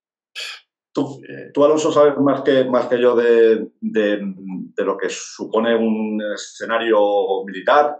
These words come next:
Speaker 1: eh, pero esto tiene un coste elevadísimo para la sociedad israelí, porque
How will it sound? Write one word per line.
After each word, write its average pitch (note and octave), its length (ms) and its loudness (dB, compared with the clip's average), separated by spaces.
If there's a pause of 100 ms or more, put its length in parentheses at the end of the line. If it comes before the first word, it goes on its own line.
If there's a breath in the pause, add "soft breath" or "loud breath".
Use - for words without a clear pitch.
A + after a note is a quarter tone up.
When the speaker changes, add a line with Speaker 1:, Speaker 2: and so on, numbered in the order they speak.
(160)
Speaker 1:
eh, G2 280 -6 (360)
pero G#2+ 220 -2
esto C3+ 220 -2
tiene D#3 160 0
un C#3 80 0
coste C3+ 300 2
elevadísimo B2+ 680 0
para G2+ 140 2
la F2+ 100 2
sociedad F2 460 -6
israelí, G2 340 -2
porque - 460 -6